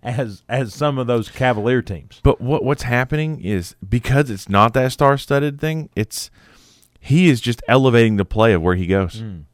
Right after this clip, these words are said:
Speaker 2: I mean, he changes that team.
Speaker 1: Well, and the thing is, is what I say is, is,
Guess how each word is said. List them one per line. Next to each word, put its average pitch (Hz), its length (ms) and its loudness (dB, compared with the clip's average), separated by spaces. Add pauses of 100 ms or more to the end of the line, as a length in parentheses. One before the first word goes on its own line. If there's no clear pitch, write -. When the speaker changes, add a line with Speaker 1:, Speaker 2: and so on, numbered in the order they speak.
(120)
Speaker 2:
I 107 60 0
mean, 110 180 2
he 143 300 0
changes 110 640 -2
that 113 220 -2
team. 135 340 -6
Speaker 1:
Well, 165 220 -2
and 165 140 -2
the 160 80 -2
thing 208 240 -2
is, 131 260 -2
is 120 220 -6
what 165 180 2
I 156 140 4
say 113 340 -4
is, 104 220 -6
is, 113 280 -8